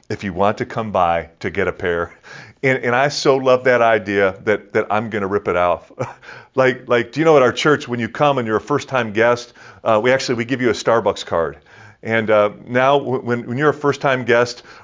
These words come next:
you're gonna get a Starbucks card, and I'm gonna leave a, a little note on there and say, "Hey, uh, uh, my name's Adam. I'm the pastor here. And listen,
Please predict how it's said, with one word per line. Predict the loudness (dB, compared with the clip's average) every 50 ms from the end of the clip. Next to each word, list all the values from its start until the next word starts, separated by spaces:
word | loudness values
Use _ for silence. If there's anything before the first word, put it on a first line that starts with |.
| _
you're | -6 -2 0 0
gonna | 2 2
get | 2 2 2 2
a |
Starbucks | 0 2 0 2 2 4 4 2 0 -2
card, | -2 0 2 2 2
and | 2 2
I'm | 0 0 0
gonna | 0 0 2 2 2
leave | 0 0 -2 -2 0 0
a, | -2 -2 -2
a | -4
little | -4 -2 -2 -2 -2
note | 0 2 0 0 0 0
on | -4 -4 -4 -4
there | -4 -4 -4 -4 -4 -8 -14 -20 -20 -20 _ -10
and | -10 -10
say, | -2 0 2 4 4 2 2 -2 -8 -20 -20 _ _ _ _
"Hey, | 0 2 2 4 4 2 0
uh, | 0 0 2 2 2 0 -2 -8 -16 -14 _
uh, | -2 -2 -2 -2 -2 -6
my | -4 -2 0 0
name's | 2 0 0 0
Adam. | 0 0 2 2 2 2 0 -2
I'm | -2 -4 -2 -2
the | -2
pastor | -4 -2 -2 -2 0 -2 -2 -4 -6 -4
here. | 0 0 2 2 0 -2 -6 -14 -20 -20 -20 _ _
And | -8 -4 -4
listen, | -4 -4 -4 -6 -6 -8